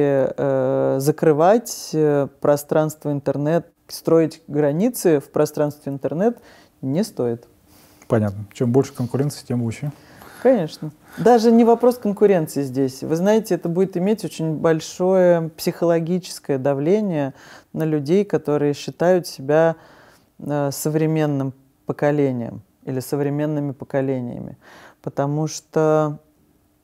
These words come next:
Speaker 1: для них ограничение свободы, ну, для нашего поколения ограничение свободы — это то, что мы помним, да?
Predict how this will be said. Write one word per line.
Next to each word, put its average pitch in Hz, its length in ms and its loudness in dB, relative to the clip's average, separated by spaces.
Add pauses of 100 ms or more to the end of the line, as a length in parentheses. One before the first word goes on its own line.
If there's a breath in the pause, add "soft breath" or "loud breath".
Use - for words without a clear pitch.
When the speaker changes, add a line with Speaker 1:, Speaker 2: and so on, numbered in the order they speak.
(120)
Speaker 1:
для 156 220 2
них 202 240 2
ограничение 165 520 2
свободы, 165 800 4 (140)
ну, 175 160 -2
для 151 200 2
нашего 226 300 4
поколения 165 440 2
ограничение 156 420 -2
свободы — 185 400 2
это 165 100 -6
то, 190 60 2
что 190 180 -6
мы 160 120 0
помним, 139 640 -2 (280)
да? 170 260 0